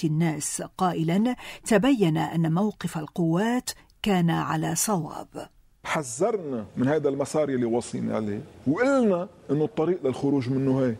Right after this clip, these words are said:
Speaker 2: منه على انتخابات. طب إذا الطرف الآخر مصر، طب نحن ما عندنا أكترية أستاذ أنطوان، ونحن مش قادرين نقلب الطاولة ديمقراطياً وانتخابياً، ومش قادرين نجبرهم بالمسار يلي منا إياه.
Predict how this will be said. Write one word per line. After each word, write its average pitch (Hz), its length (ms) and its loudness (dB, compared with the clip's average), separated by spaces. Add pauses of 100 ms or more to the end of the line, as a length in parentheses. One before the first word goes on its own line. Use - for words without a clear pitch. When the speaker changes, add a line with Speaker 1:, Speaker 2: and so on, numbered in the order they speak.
(260)
Speaker 2:
منه 151 180 2
على 131 140 2
انتخابات. 117 480 -4
طب - 80 -2
إذا 113 140 0
الطرف 208 300 -2
الآخر 180 400 2
مصر، 156 420 0 (440)
طب 127 120 -2
نحن 151 140 -2
ما 170 120 2
عندنا 190 220 0
أكترية 147 400 -2
أستاذ 117 240 -6
أنطوان، 117 340 -2 (340)
ونحن 147 160 0
مش 175 200 0
قادرين 170 560 2
نقلب 151 280 0
الطاولة 139 380 0
ديمقراطياً 120 720 0
وانتخابياً، 113 720 -2 (280)
ومش 170 240 0
قادرين 196 440 2
نجبرهم 156 580 0
بالمسار 127 540 2
يلي 131 180 0
منا 135 220 0
إياه. 127 220 2